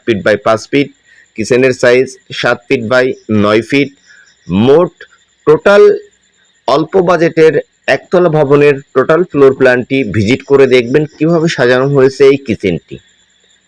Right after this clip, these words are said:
আউট-, এই সাইডে হবে তিনটা সেলফ এবং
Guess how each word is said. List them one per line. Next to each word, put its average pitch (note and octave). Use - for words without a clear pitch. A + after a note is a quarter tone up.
আউট-, C#3
এই C#3
সাইডে E3
হবে C3+
তিনটা B2+
সেলফ E3
এবং B2